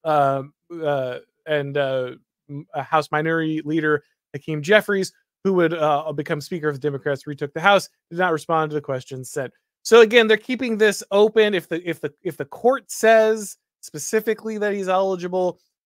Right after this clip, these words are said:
then they're not gonna go ahead and do this. But if there's any confusion, if there's any murkiness in that case,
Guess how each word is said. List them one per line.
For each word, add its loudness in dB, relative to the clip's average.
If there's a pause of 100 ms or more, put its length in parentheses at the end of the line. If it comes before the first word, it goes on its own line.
then 0
they're 0
not -2
gonna -6
go 0
ahead -4
and -8
do -6
this. -2 (280)
But 2
if -4
there's -2
any -2
confusion, -8
if -6
there's -10
any -8
murkiness -4 (240)
in -6
that -2
case, -4